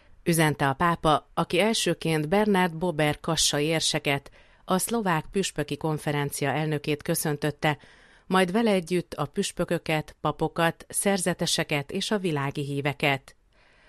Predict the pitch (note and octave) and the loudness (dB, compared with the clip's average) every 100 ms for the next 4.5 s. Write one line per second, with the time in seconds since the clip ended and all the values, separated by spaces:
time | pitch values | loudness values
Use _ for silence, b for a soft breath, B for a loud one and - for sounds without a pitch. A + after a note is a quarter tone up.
0 | b b b - G3+ - C#4+ G#3+ F#3 C#3+ | b b b 0 2 4 2 4 2 2
1 | D#3 F3+ D#3+ D3+ D3 D3+ D3 - D3+ E3 | 0 0 0 0 2 0 -2 -2 0 0
2 | - E3+ D3 D3 C#3 C#3+ C#3+ C#3+ C#3+ C#3 | 0 0 2 0 -2 -4 -4 -4 -4 0
3 | D3 C#3 D#3+ D#3+ - E3 C3+ C3 C3+ C3 | -2 0 -2 -2 -4 -4 -2 -2 -2 -4
4 | C#3 C#3 D3 B2+ - | -4 -2 -2 -2 -8